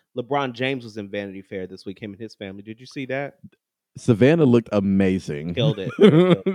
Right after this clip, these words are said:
Speaker 1: They were
Speaker 2: She
Speaker 1: really
Speaker 2: looked
Speaker 1: good.
Speaker 2: ama-, and, you know, Bron looked great, obviously, but
Speaker 1: So
Speaker 2: Savannah looked amazing.
Speaker 1: Yeah, they looked all, they, um, they killed it.
Speaker 2: So all of that gets a huge fizz for me.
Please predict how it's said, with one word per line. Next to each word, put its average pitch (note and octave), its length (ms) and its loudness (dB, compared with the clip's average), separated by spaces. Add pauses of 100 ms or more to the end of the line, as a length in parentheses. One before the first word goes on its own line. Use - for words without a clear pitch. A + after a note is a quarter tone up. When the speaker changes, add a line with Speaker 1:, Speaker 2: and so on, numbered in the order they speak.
(120)
Speaker 1:
They E3+ 80 -4
were - 460 -14
Speaker 2:
She A2 160 -4
Speaker 1:
really E3 80 8
Speaker 2:
looked D3 300 4
Speaker 1:
good. A2 160 2
Speaker 2:
ama-, G#2 180 0
and, B2 100 2
you D#3 60 2
know, B2 180 4
Bron C3+ 440 0
looked G2 220 -2
great, F2 320 -4
obviously, E2 560 -4
but E2 280 -6
Speaker 1:
So F#2+ 80 -14
Speaker 2:
Savannah B2+ 340 2
looked G2 240 0
amazing. D#2+ 640 -6 (340)
Speaker 1:
Yeah, E2 160 -12
they G2+ 140 -14
looked G2+ 240 -18
all, G2 260 -20
they, G#2 160 -20
um, E2+ 160 -20 (580)
they - 120 -18
killed - 240 -20
it. - 80 -10
Speaker 2:
So A#2+ 80 0
all B2 220 4
of G2 100 0
that E2+ 160 -4
gets F2 160 -8
a F#2 40 -4
huge E2+ 240 -6
fizz D2+ 300 -8
for D2 140 -10
me. G1+ 200 -16